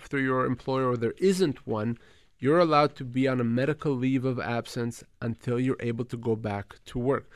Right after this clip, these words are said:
Doesn't matter if that means you have to be work, off work for a week, a month, a year,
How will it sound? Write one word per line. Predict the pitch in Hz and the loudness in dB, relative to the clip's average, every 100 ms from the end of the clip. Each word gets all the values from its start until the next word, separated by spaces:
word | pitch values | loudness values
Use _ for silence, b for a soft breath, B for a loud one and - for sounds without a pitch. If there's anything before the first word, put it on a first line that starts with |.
| b b | b b
Doesn't | 123 127 131 | -2 0 2
matter | 135 139 | 2 0
if | 123 | 0
that | 120 | -2
means | 120 113 | -2 -2
you | 117 | -2
have | 117 | -4
to | 117 | -4
be | 113 | -4
work, | 110 117 - | -2 -2 -2
off | 123 117 - | -4 -4 -4
work | 117 | -6
for | - | -4
a | 110 | -4
week, | 127 156 151 | -2 -2 -4
a | 113 | -2
month, | 120 139 131 | 0 0 -2
a | - | -6
year, | 123 139 143 139 | -2 0 2 0